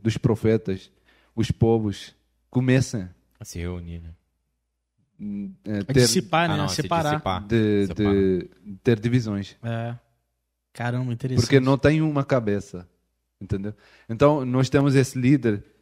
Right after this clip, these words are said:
Speaker 1: que faz muito esforço para estabelecer a paz mundial, entendeu? Independentemente da religião, como eu falei, a gente tem que pensar na humanidade. A religião vem muito depois.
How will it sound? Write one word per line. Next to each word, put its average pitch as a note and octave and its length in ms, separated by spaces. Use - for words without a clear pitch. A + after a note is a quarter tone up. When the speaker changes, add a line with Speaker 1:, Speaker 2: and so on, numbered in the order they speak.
Speaker 1:
que C3+ 420
faz C#3 260
muito F3 260
esforço C#3+ 540
para C3 160
estabelecer B2+ 540
a C3 80
paz B2+ 280
mundial, B2+ 600
entendeu? A2+ 400
Independentemente D#3+ 880
da C3 80
religião, A#2 500
como C#3+ 180
eu E3+ 80
falei, A2 400
a C#3 80
gente D#3+ 260
tem F3+ 180
que - 100
pensar D3+ 480
na E3 140
humanidade. C3 720
A D3 100
religião F3 380
vem G3 140
muito A#3 280
depois. G3+ 560